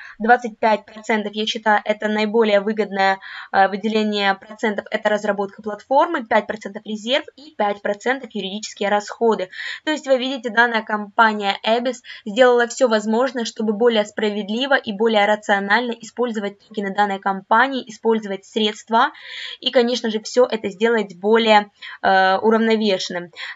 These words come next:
Также хочу вам напомнить, что, э, более детально с токенами и с преимуществами их вы можете ознакомиться непосредственно, э, в моем видеообзоре, а также, конечно же, э, white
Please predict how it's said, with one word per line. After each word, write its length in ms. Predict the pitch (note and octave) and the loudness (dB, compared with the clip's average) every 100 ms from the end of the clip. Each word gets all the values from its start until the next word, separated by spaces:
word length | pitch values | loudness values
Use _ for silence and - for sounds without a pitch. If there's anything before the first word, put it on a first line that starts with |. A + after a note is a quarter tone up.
| - | -18
Также 160 | - A#3+ | -6 -4
хочу 260 | B3 A3+ A#3+ | -2 -4 0
вам 140 | A3+ | 2
напомнить, 460 | A3+ A3+ A#3+ G#3+ G#3 | 2 2 2 0 -2
что, 480 | - - A#3+ A3 - | -8 2 4 4 4
э, 160 | G3+ | 2
более 320 | G3 A#3 A3+ | 6 6 6
детально 540 | A3 A3+ - A3 G3+ G3 | 2 0 -6 -4 -4 -4
с 120 | - | -10
токенами 580 | - A3+ A3+ G#3 G3+ G3+ | -2 -2 0 -4 -4 -6
и 200 | G#3 A3 | -6 -6
с 120 | G#3+ | -6
преимуществами 720 | - A3 G#3+ A#3+ D4+ C#4+ B3 | -8 -2 0 -2 -4 -8 -8
их 220 | A3+ A3 G3+ | -6 -8 -4
вы 120 | A#3+ | -2
можете 320 | A#3 A3 G#3+ | 0 -2 -6
ознакомиться 640 | - G#3+ G#3+ G#3+ G#3 G3+ | -6 -4 -2 -2 -4 -4
непосредственно, 720 | A3 A3 A3 G#3 G#3 G3+ G3 F#3+ - - - - | -2 -2 -2 -4 -6 -4 -8 -8 -10 -14 -14 0
э, 220 | G3 G3 | 4 4
в 60 | G#3 | 4
моем 240 | A3 G#3+ | 2 2
видеообзоре, 500 | G#3 G#3 G#3 A#3 C#4 | 2 0 2 2 2
а 160 | - G#3 | 2 2
также, 300 | A#3 B3 A3 | 2 0 -6
конечно 440 | G3+ G#3 A3 A3 | -6 -4 -6 -6
же, 120 | G#3 | -4
э, 40 | G3+ - - - | -4 -8 -14 -2
white 420 | G3+ G3+ A3 A3 | 0 6 4 4